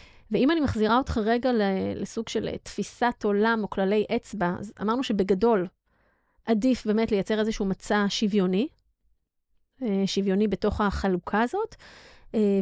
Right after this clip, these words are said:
וגם, ו-, ו-, ו-, ו-, ואולי רגע את העמדה שלך, אז מה, ככה לחדד עוד פעם, מה קורה, אה, באמת באיזה שהם כללי אצבע במצב שבו יש לנו נגיד הצטרפות של co-founderים,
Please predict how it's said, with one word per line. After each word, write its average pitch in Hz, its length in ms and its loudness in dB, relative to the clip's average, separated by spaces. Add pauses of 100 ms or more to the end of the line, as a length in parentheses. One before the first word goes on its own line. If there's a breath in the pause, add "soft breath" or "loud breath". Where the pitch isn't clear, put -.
(120)
וגם, 320 440 0 (380)
ו-, 202 200 -2
ו-, 208 200 -2
ו-, 196 140 -4
ו-, - 380 -6
ואולי 240 200 4
רגע 285 180 0
את - 100 -2
העמדה 220 360 0
שלך, 262 300 -4
אז 247 100 -2
מה, 254 240 0 (280)
ככה 220 180 -4
לחדד 226 340 0
עוד 285 120 0
פעם, 269 160 -2 (400 soft breath)
מה 240 160 4
קורה, 254 280 0 (480)
אה, 190 200 0
באמת 208 420 2
באיזה 220 160 2
שהם 240 120 -2
כללי 208 280 0
אצבע 254 160 -2
במצב 196 400 -2
שבו 240 440 0 (400 soft breath)
יש 214 160 0
לנו 254 160 2
נגיד 214 240 0
הצטרפות 254 600 -2
של 226 160 0 (100)
co-founderים, 302 720 0